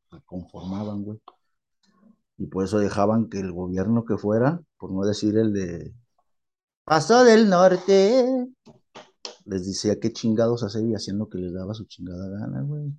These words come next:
¿Sabes? Te voy a poner de ejemplo.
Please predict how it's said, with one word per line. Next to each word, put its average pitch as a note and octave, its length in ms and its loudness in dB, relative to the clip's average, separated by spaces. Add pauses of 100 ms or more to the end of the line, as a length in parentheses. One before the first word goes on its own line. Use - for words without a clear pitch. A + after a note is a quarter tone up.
(1200)
¿Sabes? C3+ 520 0 (720)
Te - 80 -10
voy F2+ 160 0 (140)
a - 40 -10
poner G2 240 2
de A2 100 6
ejemplo. C#3 440 0